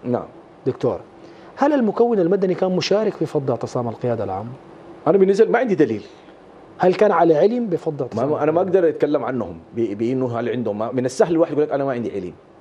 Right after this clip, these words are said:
Speaker 2: هل من قرائن الأحوال
Speaker 1: من،
Speaker 2: الآن؟
Speaker 1: من الحيثيات
Speaker 2: مم.
Speaker 1: إنه فض الاعتصام ما تم بمكون عسكري فقط. في مكون مدني شارك. كيف؟ دي حيثيات أنا بقولها تحليل، مش كده؟
Speaker 2: مم.
Speaker 1: اللي هو بدأ بعض الناس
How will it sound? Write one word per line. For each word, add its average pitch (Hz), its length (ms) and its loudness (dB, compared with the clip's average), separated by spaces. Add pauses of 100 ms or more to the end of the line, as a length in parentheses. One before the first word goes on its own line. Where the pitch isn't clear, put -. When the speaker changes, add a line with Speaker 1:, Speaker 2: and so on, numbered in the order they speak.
(480)
Speaker 2:
هل 226 160 2
من 214 100 4
قرائن 202 340 2
الأحوال 180 500 2
Speaker 1:
من، 180 60 4
Speaker 2:
الآن؟ 151 220 -2
Speaker 1:
من 190 120 4
الحيثيات 160 800 0
Speaker 2:
مم. 123 100 -8
Speaker 1:
إنه 180 240 2
فض 175 240 0
الاعتصام 170 560 -2
ما 185 140 0
تم 175 380 -2 (300)
بمكون 139 520 0
عسكري 123 340 -4
فقط. - 280 -8 (1000)
في 185 100 2
مكون 180 400 4
مدني 175 400 0
شارك. 131 480 -4 (880)
كيف؟ - 340 2 (160)
دي 175 100 2
حيثيات 170 380 0
أنا 160 100 0
بقولها 156 340 2
تحليل، 226 400 -2 (320)
مش - 80 -20
كده؟ 190 180 -2
Speaker 2:
مم. - 60 -10 (420)
Speaker 1:
اللي 190 200 2
هو 254 300 0 (340)
بدأ 190 280 2
بعض 185 240 0
الناس 160 360 0